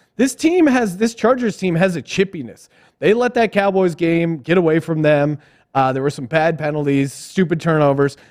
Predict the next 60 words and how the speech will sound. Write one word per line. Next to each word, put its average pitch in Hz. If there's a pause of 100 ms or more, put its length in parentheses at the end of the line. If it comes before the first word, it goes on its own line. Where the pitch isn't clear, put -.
(100)
But 165
other 277
than 202
that, 190
they 180
look 269
like 202
one 175
of 202
the 175
best 156
teams 165
in 180
the 143
league. 139 (460)
And 170 (220)
I, 170
I 165
just 185
don't 220
know 202
if 185
you 196
can 170
say 196
that 185
for 185
this 175
Browns 208
team. 147 (540)
I 175
think 240
the 240
Chargers, 202
you 185
could 180
say 214
it's 196
a 185
letdown 202
spot 226
after 220
that 185
Monday 190
night 185
win, 196
but 190 (340)
I 233
think 392
it 359
was 220
more 190
like 160
a 147
confidence. 170
Like, 143
they 190
feel 202
legit 175
now, 123